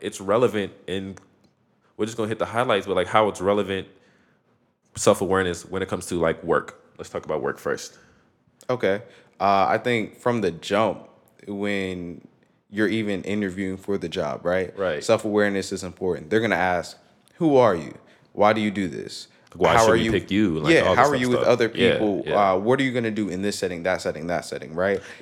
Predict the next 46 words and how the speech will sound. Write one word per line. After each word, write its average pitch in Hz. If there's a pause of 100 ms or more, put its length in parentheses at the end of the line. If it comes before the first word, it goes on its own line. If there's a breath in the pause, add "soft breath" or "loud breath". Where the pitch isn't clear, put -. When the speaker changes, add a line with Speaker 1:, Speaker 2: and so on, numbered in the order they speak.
(140 loud breath)
Speaker 2:
And 110
Speaker 1:
You're 95
Speaker 2:
so 107
Speaker 1:
right, 95
Speaker 2:
being 127
Speaker 1:
though. 82
Speaker 2:
self-aware 104
Speaker 1:
'Cause 131
interviews 123
Speaker 2:
is 107
Speaker 1:
are -
Speaker 2:
gonna 110
Speaker 1:
just 98
Speaker 2:
help -
there. 76
Speaker 1:
self-awareness 107
of 110
Speaker 2:
Mm-hmm. 120
Speaker 1:
who 107
y-, 98 (260)
I 123
didn't 120
even 87
think 117
about 107
Speaker 2:
It's -
Speaker 1:
it -
Speaker 2:
a -
Speaker 1:
like 85
Speaker 2:
test -
Speaker 1:
that. 101
Speaker 2:
about 98
self-awareness. 78
Speaker 1:
I 131
did 87
not 104
even 131
think 135
about 85
it 80
like 85
that, 85
bro. 85
That 110
Speaker 2:
Mm-hmm. 113
Speaker 1:
is, 85